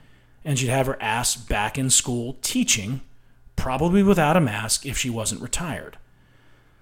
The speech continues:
So settle down. There's one lady out there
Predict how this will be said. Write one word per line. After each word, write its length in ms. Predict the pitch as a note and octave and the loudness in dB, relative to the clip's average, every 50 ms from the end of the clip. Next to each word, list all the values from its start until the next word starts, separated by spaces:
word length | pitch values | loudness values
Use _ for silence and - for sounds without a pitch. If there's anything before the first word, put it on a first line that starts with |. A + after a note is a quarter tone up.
| _ _ - - _ - - | _ _ -20 -20 _ -20 -14
So 160 | - - - - | -6 -2 0 2
settle 380 | - - - G#3+ A3+ A#3 A#3 | 2 2 2 4 4 2 4
down. 560 | F#3 E3 D#3 E3+ G#3 A3+ E3+ G#2+ F2 B2 - - - - - - - - - - - - - | 4 4 4 6 6 6 6 4 2 -4 -10 -14 -16 -18 -20 -20 -20 -20 -20 -20 -20 -14 -6
There's 200 | - D#3 D#3 C#3 | -2 0 0 2
one 280 | C#3+ D3 E3+ G3 G#3+ G3+ | 2 4 6 6 8 8
lady 360 | F3+ E3+ E3+ F3 F3+ F3 E3+ | 6 6 6 4 4 4 4
out 220 | D#3 D#3 D3+ D3+ - | 4 4 2 2 2
there 380 | C#3+ C#3+ C#3 C#3+ C#3 C#3 C3 | 4 4 4 4 4 2 0